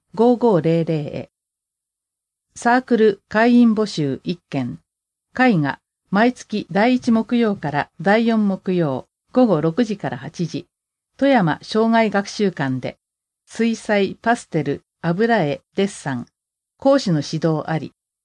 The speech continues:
費用、月四千円。問い合わせ、富山アート、時田。電話三三五二四三零六。催し、講座三件。まず、お絵描きクラブのクリスマス会。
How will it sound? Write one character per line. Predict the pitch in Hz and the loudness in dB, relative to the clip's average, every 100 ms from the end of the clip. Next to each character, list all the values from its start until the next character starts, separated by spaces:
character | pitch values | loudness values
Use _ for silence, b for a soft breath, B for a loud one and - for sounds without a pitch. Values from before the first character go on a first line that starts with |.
| _ _ _ | _ _ _
費 | 240 | 0
用、 | 226 160 135 - _ | 2 2 -2 -8 _
月 | - - 220 - | -18 -6 -6 -2
四 | 185 196 | 0 0
千 | - 170 160 | 0 -2 0
円。 | 151 143 - _ - | -2 -4 -8 _ -2
問 | 240 240 | 2 2
い | 226 | 2
合 | 214 | 0
わ | 208 | -2
せ、 | - 190 - _ _ - | -2 -4 -4 _ _ -2
富 | 226 | 2
山 | 240 233 - 214 | 4 4 2 0
ア | 165 | 0
ー | |
ト、 | - 147 - _ _ | -2 -8 -8 _ _
時 | 220 214 - | -4 -4 -10
田。 | 127 - _ _ _ - | -12 -12 _ _ _ -6
電 | 185 196 185 | 0 0 0
話 | 175 - | -2 -4
三 | - 226 247 | -4 0 0
三 | 254 233 156 | 2 0 0
五 | 160 156 | -2 0
二 | 156 143 131 | 0 -2 -4
四 | - 214 240 | -2 0 2
三 | 233 185 139 | 0 -2 -2
零 | 143 | -4
六。 | 139 127 _ _ _ _ _ _ _ _ _ - | -6 -10 _ _ _ _ _ _ _ _ _ -4
催 | 190 233 254 254 | 2 4 4 4
し、 | - 233 - - | 0 -4 -6 -2
講 | 208 214 | 2 2
座 | 208 190 - | 2 0 -2
三 | - 208 165 | -4 -2 -2
件。 | 143 131 165 - _ _ _ _ _ | -4 -8 -8 -16 _ _ _ _ _
ま | 226 262 | 0 2
ず、 | 185 160 - _ _ | 2 -4 -6 _ _
お | 202 | 2
絵 | 254 | 2
描 | 262 285 | 2 -4
き | |
ク | - 269 | -2 -2
ラ | 247 | 0
ブ | 160 | 0
の | 143 | -2
ク | - | -2
リ | 180 | -2
ス | 196 | -2
マ | 180 180 | -4 -6
ス | - | -8
会。 | 139 123 | -14 -14